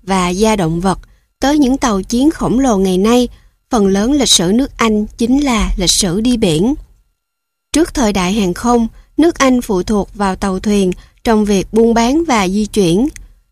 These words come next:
Tương lai của đất nước được quyết định bởi những trận thủy chiến vĩ đại và số của cải được mất trên sóng cả. Vì mối quan hệ gắn bó chặt chẽ với biển mà công chúng Anh luôn bị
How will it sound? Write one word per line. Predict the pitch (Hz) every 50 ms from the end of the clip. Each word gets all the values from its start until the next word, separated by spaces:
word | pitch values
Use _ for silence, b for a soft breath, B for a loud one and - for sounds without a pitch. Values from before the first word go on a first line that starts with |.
| _ _ _ _ _ _ _ _ _ _ _ _ _ _ _ _ _
Tương | - 254 240 240
lai | 240 233 226 226 220 214
của | - 208 214
đất | 240 277 302 -
nước | 269 269 294 330 370 b b b b b -
được | 208 226 214 -
quyết | 285 330 349 -
định | 247 233 180 175 180 180 - 196
bởi | 190 175 196 220
những | 214 233 262
trận | 254 269 214 160 165 180
thủy | - - 185 170 202 196 -
chiến | - 247 254 285 320
vĩ | 320 240 202 233
đại | 247 233 190 175 175 170 175 b b b b b _ _
và | - - 196 185 165 165
số | - - 254 269
của | 269 - 214 214
cải | - - 208 - 196 226
được | 226 233 202 - -
mất | 233 240 277 339 - - _ _ _ -
trên | 233 226 214 214 208
sóng | - - 214 226 277
cả. | - - 214 190 - 180 233 285 - _ _ _ _ _ _ _ _ _ _ _ _ _
Vì | - 220 220 202 196
mối | 196 196 208 262
quan | 277 277 240 233 240
hệ | 240 208 185 180
gắn | 202 208 226 262 262
bó | 254 247 277
chặt | 311 - 240 - - -
chẽ | - 190 180 196
với | 226 285 294 277
biển | 277 214 180 170 190 254 - -
mà | - 277 233
công | - - 262 262 254
chúng | - 269 285 339 330
Anh | 277 269 262 247 247
luôn | 247 240 247 247 233 233
bị | 214 208 185 175 175